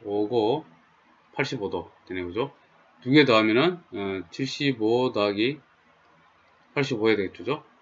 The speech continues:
그럼 백육십 도가 되겠죠. 이백육십팔 번. 엘엠이 평행할 때,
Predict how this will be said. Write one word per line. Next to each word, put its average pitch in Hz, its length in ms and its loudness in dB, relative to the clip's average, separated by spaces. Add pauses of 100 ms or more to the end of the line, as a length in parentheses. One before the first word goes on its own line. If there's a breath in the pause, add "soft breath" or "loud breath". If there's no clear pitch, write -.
(220)
그럼 104 260 -6
백육십 - 1200 -4
도가 117 340 -2 (120)
되겠죠. 92 560 -10 (1900 soft breath)
이백육십팔 135 580 4
번. 120 340 4
엘엠이 131 360 6
평행할 120 400 2
때, 113 380 2